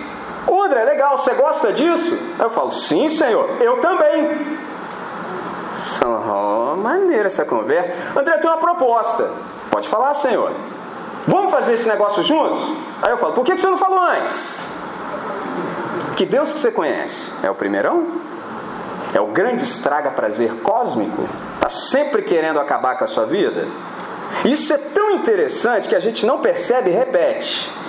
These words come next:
Exemplo: Deus está me incomodando. Essa é a melhor de todas. Deus está me incomodando. Irmãos,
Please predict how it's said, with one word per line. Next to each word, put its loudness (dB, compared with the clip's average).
Exemplo: 2
Deus 2
está 0
me 0
incomodando. 2
Essa 2
é 4
a 2
melhor 4
de 0
todas. 0
Deus 2
está 0
me 0
incomodando. 0
Irmãos, 0